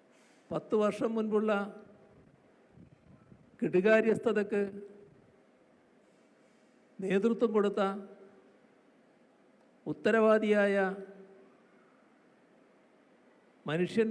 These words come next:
പറയുകയാണ്, പാഠപുസ്തകങ്ങൾ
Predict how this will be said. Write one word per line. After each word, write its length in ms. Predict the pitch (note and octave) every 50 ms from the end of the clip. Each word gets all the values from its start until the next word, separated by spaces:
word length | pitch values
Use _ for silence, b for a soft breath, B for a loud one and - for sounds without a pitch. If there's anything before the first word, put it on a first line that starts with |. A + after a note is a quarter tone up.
| G#3 F#3+
പറയുകയാണ്, 540 | F#3 F3 F3+ F#3 G3 G3 F#3 E3+ E3 D3 C3 B2 B2 - - - - - - - - - - - - - - _ _ _ _ _ _ _ _ _ _ _ _ _ _ _ _ _ _ _ _ _ _ _ _ _ _ _ _ _ _ - - - - _ - - _ _ _ - - - - _ _ _ _ _ _ _ _ - _ _ _ _ _ _ _ _ _ _ _ -
പാഠപുസ്തകങ്ങൾ 760 | - E3 E3+ F#3+ G3+ G#3+ G3+ G3+ - - G#3+ G#3 G#3 G3 F#3+